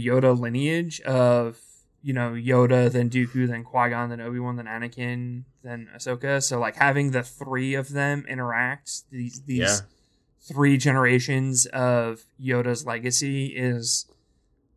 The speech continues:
Speaker 1: uh, really interesting stuff. And I, to my memory, it's the only time in Clone Wars we have the three of them, like, talking without fighting.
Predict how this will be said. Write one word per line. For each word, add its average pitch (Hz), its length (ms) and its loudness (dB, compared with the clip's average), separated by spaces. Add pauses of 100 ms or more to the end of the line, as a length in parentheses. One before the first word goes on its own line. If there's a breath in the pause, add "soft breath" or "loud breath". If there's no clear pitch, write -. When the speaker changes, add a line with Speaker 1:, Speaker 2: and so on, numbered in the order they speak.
Speaker 1:
uh, 113 400 -6
really 160 260 2
interesting 156 380 0
stuff. 156 240 2
And 160 100 -2
I, 135 140 -2 (460)
to 139 100 -6
my 180 460 0
memory, 123 440 0
it's 110 140 -6
the 143 100 -4
only 139 200 0
time 127 200 0
in 117 80 -6
Clone 131 280 0
Wars 113 260 -6
we 123 80 -6
have 120 220 -2
the 123 80 -4
three 127 260 -4
of 120 140 -2
them, 117 320 -6
like, 107 240 -12 (920)
talking 120 720 -2 (320)
without 120 480 -4 (200)
fighting. - 460 -8